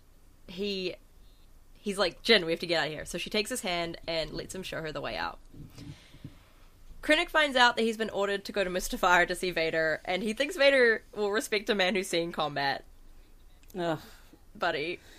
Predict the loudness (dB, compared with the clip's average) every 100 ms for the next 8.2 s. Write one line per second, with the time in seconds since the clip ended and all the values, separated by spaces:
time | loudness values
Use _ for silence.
0 | -20 -20 -20 -20 -20 -2 10 10 10 6
1 | 0 -16 -20 -12 4 8 10 12 10 8
2 | 4 2 6 8 10 8 8 10 12 12
3 | 12 12 12 10 6 10 12 12 12 12
4 | 12 12 12 12 12 12 8 2 -20 -16
5 | 4 8 12 12 12 12 8 6 6 8
6 | 10 10 12 10 8 0 6 8 8 6
7 | 6 6 4 4 8 10 8 8 8 8
8 | 6